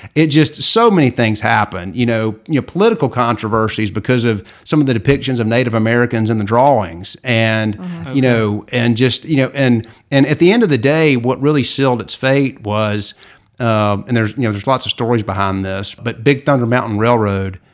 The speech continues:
Speaker 1: getting the green light, right? Separate and apart from Thunder Mesa, you know, you've built that. You also built, you know, let me back up a minute. You know, one of the things they did not build for the Magic Kingdom was Pirates of the Caribbean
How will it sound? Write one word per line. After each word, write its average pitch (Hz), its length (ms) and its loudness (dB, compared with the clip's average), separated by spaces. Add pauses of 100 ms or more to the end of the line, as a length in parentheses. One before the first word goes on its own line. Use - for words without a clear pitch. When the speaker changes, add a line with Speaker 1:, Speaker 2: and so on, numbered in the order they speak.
(240)
Speaker 1:
getting 127 320 4
the 107 60 -2
green 98 320 -2
light, 80 300 -12 (160)
right? 98 440 -4
Separate 135 380 0
and 120 80 -8
apart 120 460 -2
from 104 320 -2
Thunder 104 280 0
Mesa, 101 560 -4 (380)
you 120 160 -2
know, 101 180 -4 (140)
you've 107 220 -4
built 147 320 2
that. 101 480 -2 (200)
You 120 160 0
also 147 340 2
built, 110 580 -2
you 135 120 -4
know, 120 40 0
let 123 140 -8
me 127 100 0
back 110 320 0
up 117 140 -4
a 107 40 -6
minute. 95 340 -6 (480)
You 131 120 -2
know, 101 200 -2 (160)
one 151 340 -2
of 202 80 2
the 175 60 2
things 160 120 4
they 120 140 2
did 101 180 -4
not 139 320 2
build 117 280 2
for - 60 -12
the 107 60 -4
Magic 107 360 -2
Kingdom 110 320 -2
was 101 80 -8
Pirates 104 340 0
of 101 40 -10
the 104 60 -8
Caribbean 107 540 -6